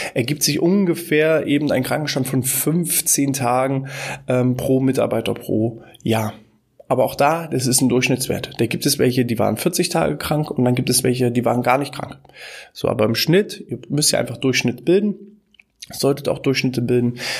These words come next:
Ähm, Arbeitsunfähigkeitstage ist so eine der Basic-Kennzahlen,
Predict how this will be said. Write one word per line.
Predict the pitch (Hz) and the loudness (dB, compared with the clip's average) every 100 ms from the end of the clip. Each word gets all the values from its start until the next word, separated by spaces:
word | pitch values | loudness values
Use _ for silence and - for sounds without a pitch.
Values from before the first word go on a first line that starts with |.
| - - | -8 -2
Ähm, | 117 | 0
Arbeitsunfähigkeitstage | 113 117 113 - 147 - 131 131 123 - 113 113 | 0 0 -2 -2 -2 0 0 -2 -2 0 0 0
ist | 123 | 0
so | - 120 | 0 0
eine | - 117 127 131 | 0 2 2 2
der | 123 | 0
Basic-Kennzahlen, | 113 - 120 156 - - - 120 123 117 110 135 | -2 0 2 2 0 -2 0 0 0 0 0 -2